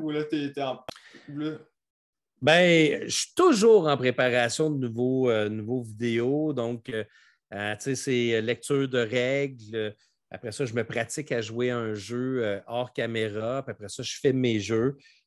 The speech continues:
Speaker 2: Fait que oui, euh, je te dirais que là, il y a, il y a un gros jeu qui sort demain qui s'appelle Descent Legend of the Dark, qui est un gros, gros, gros, gros, gros jeu qui coûte très cher, que j'ai eu la chance d'avoir en exclusivité. Euh, ce matin, d'ailleurs, j'ai mis une vidéo du déballage de ce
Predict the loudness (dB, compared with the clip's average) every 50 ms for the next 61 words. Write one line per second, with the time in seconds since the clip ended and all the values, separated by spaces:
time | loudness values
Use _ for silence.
0 | _ _ -10 -10 -8 -4 0 0 2 2 0 0 0 0 0 0 2 2 2 2
1 | 2 2 0 -2 -4 -6 -8 -10 -10 -8 -6 -4 -4 -4 -4 -4 -2 -2 -2 -4
2 | -4 -6 -8 -10 -10 -8 -4 -4 -2 -2 -2 -6 -8 -8 -8 -6 -4 -4 -2 -2
3 | -2 -2 -2 -4 -4 -6 -10 _ _ _ _ _ -14 -12 -12 -6 -4 -4 -4 -2
4 | -2 -4 -2 0 0 0 0 0 -2 -4 -4 -6 -6 -4 -4 -6 -6 -6 -6 -6
5 | -6 -4 -2 -2 -2 -2 -4 -6 -10 -14 -14 -12 -12 -12 -12 -8 -2 0 0 0
6 | 0 -2 -4 -4 -4 -4 -4 -4 -4 -4 -4 -6 -6 -6 -4 -4 -4 -4 -4 -4
7 | -4 -4 -4 -4 -6 -10 -14 -12 -12 -12 -12 _ -4 -2 0 0 0 0 0 0
8 | 2 2 2 2 0 -4 -10 -20 -20 _ _ _ -10 -10 -6 -4 -2 0 0 0
9 | 0 0 -2 -2 -2 0 -2 -2 -2 0 -2 -2 0 0 -2 -4 -4 -6 -8 -10
10 | -14 -12 -12 -12 -14 -14 -18 _ -2 0 2 2 2 0 -2 -10 -20 -20 -20 _
11 | _ _ -6 -4 -4 -4 -4 -4 -6 -4 -4 -4 -2 -2 -2 0 0 2 2 0
12 | 0 0 -2 -2 -2 -4 -6 -6 -10 -10 -8 -6 -4 -2 -2 -2 -2 -4 -8 -12
13 | _ _ _ _ _ _ -20 -20 -18 -18 -14 -6 -4 -4 -2 -2 -2 0 0 0
14 | 0 -2 -2 -4 -8 -10 -10 -10